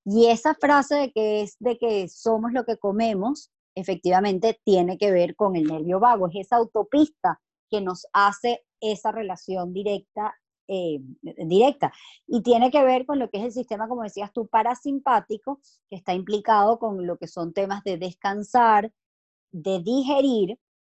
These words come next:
y no, no, no importa tanto el nervio vago, porque todos tenemos nervio vago y efectivamente el nervio vago hace su función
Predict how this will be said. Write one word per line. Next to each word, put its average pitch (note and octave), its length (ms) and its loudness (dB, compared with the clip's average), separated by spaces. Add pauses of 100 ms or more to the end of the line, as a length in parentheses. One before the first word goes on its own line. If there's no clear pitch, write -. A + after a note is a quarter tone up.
(640)
y B3 120 0
no, C4 280 0
no, B3 300 -6
no C4 140 -2
importa C#4 380 -4
tanto C#4+ 280 0
el C4+ 140 0
nervio C4 340 0
vago, A3 300 2
porque E3+ 320 -12
todos A#3+ 260 -2
tenemos F#3+ 380 -10
nervio G#3+ 340 -8
vago G#3+ 300 -2
y C#4+ 40 -6
efectivamente F#3 800 -10
el A3 80 -8
nervio E3+ 240 -8
vago F#3 220 -2
hace G3 180 -12
su G#3 160 -14
función F3+ 560 -4